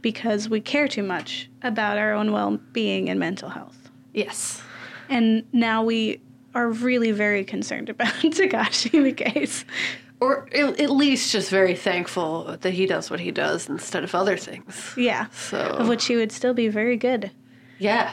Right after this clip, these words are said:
Speaker 1: So he picked, he picked a good talent to have, <laughs> which
Speaker 2: It's
Speaker 1: is
Speaker 2: just safer for
Speaker 1: filmmaking.
Speaker 2: us.
Speaker 1: Yeah.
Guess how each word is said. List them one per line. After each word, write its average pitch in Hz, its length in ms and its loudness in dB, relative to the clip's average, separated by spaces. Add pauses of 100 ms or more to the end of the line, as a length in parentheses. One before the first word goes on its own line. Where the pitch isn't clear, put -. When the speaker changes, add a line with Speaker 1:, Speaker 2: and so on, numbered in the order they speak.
(120)
Speaker 1:
So 220 240 0
he 226 120 4
picked, - 460 -4 (120)
he 254 140 -2
picked 277 220 0
a 262 60 2
good 247 200 0
talent 233 460 0
to 214 140 0
have, 196 500 -2 (300)
<laughs> - 240 -20
which - 120 -2 (400)
Speaker 2:
It's - 20 2
Speaker 1:
is 233 160 4
Speaker 2:
just 277 160 2
safer 233 340 6
for 202 160 2
Speaker 1:
filmmaking. 196 120 4
Speaker 2:
us. - 560 0
Speaker 1:
Yeah. 185 260 -2